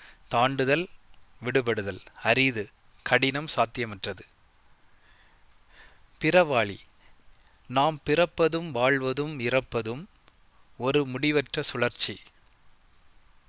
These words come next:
இந்த சுழற்சியில் துன்பங்கள், ஆசைகள், பற்றுகள், கர்மங்கள் என எண்ணற்ற அலைகள் இருக்கும். அறவாளி அந்தணன், அறத்தை முழுமையாக கொண்டவர், கருணையும் ஞானமும் நிறைந்தவர் இறைவன்.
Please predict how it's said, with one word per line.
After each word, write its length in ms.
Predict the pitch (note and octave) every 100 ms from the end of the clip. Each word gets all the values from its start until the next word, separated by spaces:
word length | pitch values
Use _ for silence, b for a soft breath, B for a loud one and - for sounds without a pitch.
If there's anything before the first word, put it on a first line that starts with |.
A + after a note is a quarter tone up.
| - - B B B B B
இந்த 260 | - D3+ D#3+
சுழற்சியில் 640 | - D3+ D#3+ - C#3 D3+ D#3
துன்பங்கள், 600 | - C#3 C#3+ C#3 C#3 C#3
ஆசைகள், 540 | A#2 B2 - B2 B2 C3+
பற்றுகள், 640 | - A2+ - A#2+ A#2+ C3 - _ -
கர்மங்கள் 680 | C3 C#3+ D3 C#3 B2 C3 A#2+
என 260 | A2+ A#2 B2
எண்ணற்ற 600 | A2+ B2 C#3 C3+ - C3+
அலைகள் 440 | A2 A#2 B2+ D#3+
இருக்கும். 460 | A2+ A2+ - G#2+ F#2 B B B B B B B B -
அறவாளி 460 | A2 C3+ C#3+ C#3+ C3
அந்தணன், 460 | A2 G#2+ G2 F2+ - _ B B B B -
அறத்தை 460 | A#2 D3+ D3+ E3+ D#3
முழுமையாக 640 | B2+ D3 D3+ D3 C#3+ D3
கொண்டவர், 520 | - A#2+ A#2 A2 G#2 - _
கருணையும் 580 | B2 B2 C#3+ C#3+ D3 C#3
ஞானமும் 540 | A#2 A#2+ B2+ C3 B2+
நிறைந்தவர் 480 | A2+ A2+ A2 G#2 F#2+ -
இறைவன். 460 | A2+ A2+ A2 G2+